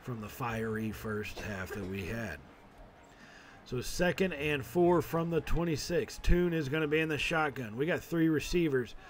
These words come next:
Hollywood is in the slot left. Ertz slot right. Blair offset to the right of Tune in the backfield. Has the snap. He's got a clean pocket. Fires it over. He hits Hollywood, breaks one tackle, and gets brought down at the four.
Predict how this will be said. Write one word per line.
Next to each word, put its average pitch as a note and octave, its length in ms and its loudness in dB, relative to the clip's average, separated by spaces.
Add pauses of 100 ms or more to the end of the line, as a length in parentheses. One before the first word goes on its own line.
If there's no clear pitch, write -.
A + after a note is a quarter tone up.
(340)
Hollywood D3+ 460 8
is C3+ 240 10
in D3+ 100 4
the D3+ 80 0
slot D3+ 420 2
left. C#3 340 2
Ertz C#3+ 280 4
slot D3 400 2
right. C#3+ 320 -4 (140)
Blair C3+ 380 4 (100)
offset C#3+ 400 0
to C#3 100 -2
the C#3 240 6 (380)
right D3+ 240 6
of C#3 80 4 (300)
Tune D#3 240 4
in D#3 80 -2
the D#3 80 -2
backfield. B2 460 -2 (360)
Has D#3 320 2
the D3 140 10
snap. D#3+ 440 0 (560)
He's C#3 140 2
got E3+ 160 8
a D#3 60 8
clean F3 260 4
pocket. E3+ 320 10
Fires D#3+ 320 10
it E3+ 100 8
over. G3 240 12
He B3+ 200 12
hits C4+ 180 12
Hollywood, A#3 400 12 (100)
breaks A3+ 320 12
one G#3 220 6
tackle, F3 420 10 (380)
and F3+ 140 2
gets E3+ 160 4
brought F3+ 280 8
down F3+ 240 6
at E3 140 2
the D3+ 80 2
four. F3+ 460 8